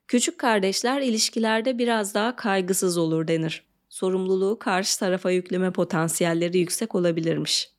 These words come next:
Toparlarsak eğer doğum sıralamasının kişiliğimize ve ilişkilerimize etkisiyle ilgili yapılmış çalışmalar var, evet, ama bu etki tek başına hiçbir şey ifade etmiyor tabii ki.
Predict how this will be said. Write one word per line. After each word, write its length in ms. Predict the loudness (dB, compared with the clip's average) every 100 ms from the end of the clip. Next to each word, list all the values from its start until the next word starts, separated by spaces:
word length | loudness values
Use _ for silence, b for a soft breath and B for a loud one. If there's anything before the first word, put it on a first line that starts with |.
| -6
Toparlarsak 760 | -6 0 0 0 -2 -2 0
eğer 360 | 2 2 0 2
doğum 240 | 2 2
sıralamasının 880 | 0 0 0 0 0 0 0 2 0
kişiliğimize 880 | 0 0 0 0 0 2 0 0 2
ve 140 | 4 4
ilişkilerimize 800 | 2 -2 -2 0 2 2 0 0
etkisiyle 640 | -2 -4 -2 0 2 0
ilgili 240 | 0 0
yapılmış 500 | 0 0 0 2 0
çalışmalar 600 | 2 2 2 0 0 0
var, 300 | 0 0 0 0
evet, 420 | 0 0 -4 -6 -2
ama 440 | 0 0 -4 -2
bu 160 | 0 2
etki 320 | 0 -4 -2
tek 260 | -2 0
başına 260 | -2 0 0
hiçbir 260 | 0 -2 -2
şey 260 | 0 0
ifade 440 | 0 -2 0 0 0
etmiyor 360 | -2 -2 -2
tabii 300 | 0 -2 0
ki. 240 | 0 -2